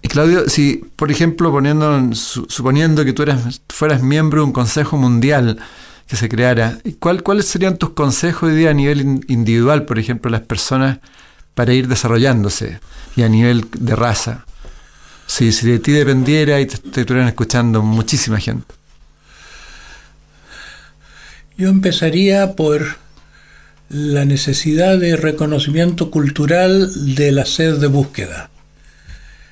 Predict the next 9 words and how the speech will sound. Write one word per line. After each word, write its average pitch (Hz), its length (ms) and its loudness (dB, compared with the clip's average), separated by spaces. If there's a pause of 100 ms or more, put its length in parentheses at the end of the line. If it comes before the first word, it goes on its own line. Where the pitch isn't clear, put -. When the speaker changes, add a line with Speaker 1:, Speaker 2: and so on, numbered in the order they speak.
(220)
Speaker 2:
Eh, 131 500 -4 (240)
tenemos 208 640 0
un 165 220 0
anhelo 160 720 2
metafísico, 139 840 -2
tenemos 147 540 -2
una 135 240 0 (440)
sed 175 500 0
de 131 640 -2